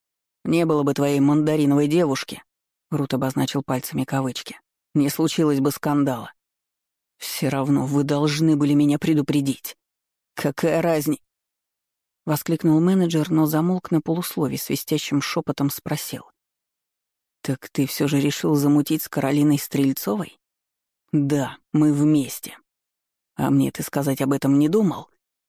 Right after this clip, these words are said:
Тут же взвился Рудольф Германович. «Это тебя не касается». «Ещё как касается. Если бы ты меня предупредил, я бы раскрутил историю совсем иначе». «То, что мы вместе, не значит, что я собираюсь её использовать»,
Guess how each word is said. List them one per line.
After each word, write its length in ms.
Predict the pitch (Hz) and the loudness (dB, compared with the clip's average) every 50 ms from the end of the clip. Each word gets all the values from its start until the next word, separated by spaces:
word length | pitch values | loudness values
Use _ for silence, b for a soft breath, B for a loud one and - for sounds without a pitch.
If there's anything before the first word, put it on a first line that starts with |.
| _ _ _ _ _ _ _ | _ _ _ _ _ _ _
Тут 180 | - 202 180 147 | -2 0 0 0
же 100 | 143 147 | 0 0
взвился 540 | 135 135 135 147 156 160 160 - - 139 135 | 0 0 0 0 0 0 0 -2 -2 -2 0
Рудольф 360 | 139 135 143 143 135 139 135 | 0 0 0 0 0 0 -2
Германович. 720 | 147 143 143 139 135 131 127 127 127 127 - - - - _ _ _ _ _ _ _ _ _ - | -2 -2 -2 -2 -2 -4 -6 -6 -8 -10 -10 -14 -14 -16 _ _ _ _ _ _ _ _ _ -4
«Это 240 | 147 131 - 139 | -2 -2 0 -2
тебя 300 | 139 - 160 147 147 139 | -2 0 0 0 2 2
не 100 | 135 135 | 2 2
касается». 600 | 135 - 139 - - - 123 113 - - - - - - _ _ _ _ _ _ _ | 2 0 -4 -6 -6 -8 -10 -10 -12 -14 -16 -16 -16 -20 _ _ _ _ _ _ _
«Ещё 360 | - 170 151 - - - 170 | -4 -4 -2 -2 -2 -4 -4
как 260 | - - 170 139 135 _ | -2 -2 -4 -4 -4 _
касается. 680 | - 156 143 - - 143 127 117 104 - - - - - _ _ _ _ _ _ _ _ | -6 -6 -6 -4 -4 -6 -6 -6 -8 -12 -14 -14 -16 -20 _ _ _ _ _ _ _ _
Если 240 | - 170 160 156 - | -2 -2 0 0 0
бы 80 | 170 160 | -2 0
ты 120 | - 165 | 2 2
меня 200 | 156 156 156 151 | 2 2 2 2
предупредил, 580 | 139 - 156 156 160 - 170 165 160 190 185 160 | 2 0 0 0 0 0 0 0 2 2 2 2
я 140 | 143 147 151 | 2 2 2
бы 100 | 147 156 | 0 0
раскрутил 520 | 160 - - - 170 160 - 190 165 156 | -2 -2 0 0 0 2 2 2 2 0
историю 360 | 151 - - 170 160 147 139 | 0 0 0 0 2 2 0
совсем 380 | 135 - 139 - - 156 160 156 | 0 -2 -4 -2 0 0 2 2
иначе». 420 | 165 160 135 123 - - - - - _ _ _ _ _ _ _ _ _ _ _ _ _ _ _ _ _ _ | 2 2 0 -2 -6 -10 -12 -14 -18 _ _ _ _ _ _ _ _ _ _ _ _ _ _ _ _ _ _
«То, 140 | - - 147 | -2 -2 -2
что 180 | 139 - - 151 | -2 0 0 2
мы 140 | 151 147 147 | 4 4 4
вместе, 480 | 147 151 156 175 165 156 - - 147 | 2 2 2 2 2 0 -2 0 0
не 160 | 143 143 147 | 2 2 2
значит, 380 | 143 151 156 151 151 - 160 139 | 2 2 2 2 2 0 -2 -4
что 180 | - - - 147 | -4 -2 -2 -2
я 100 | 139 135 | -2 0
собираюсь 500 | - - 151 156 151 156 151 147 - - | 0 0 0 2 2 2 0 0 0 0
её 300 | 165 151 147 151 151 147 | 0 2 2 4 2 2
использовать», 720 | 143 - - - 147 139 131 127 131 - - - - - | 0 -2 -4 -4 -2 -2 -2 -2 -6 -8 -10 -14 -18 -18